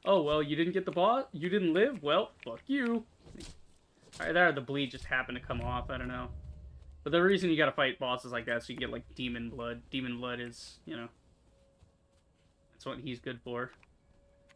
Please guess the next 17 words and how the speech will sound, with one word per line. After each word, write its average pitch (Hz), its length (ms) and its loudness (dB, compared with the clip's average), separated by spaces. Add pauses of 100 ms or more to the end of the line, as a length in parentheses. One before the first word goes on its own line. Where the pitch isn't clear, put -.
(480)
Okay, 202 200 2 (440)
that's - 160 -4
enough 151 160 0
of 131 80 -2
that. 107 140 -8 (1900)
Get - 180 -14
that. 156 600 2 (140)
What 170 120 -6
else - 140 -6
we - 60 -10
got? 76 300 -6 (760)
What 147 240 -6
is 127 200 -6
good - 280 -10
in - 60 -12
the 113 60 -6
hood? - 260 -8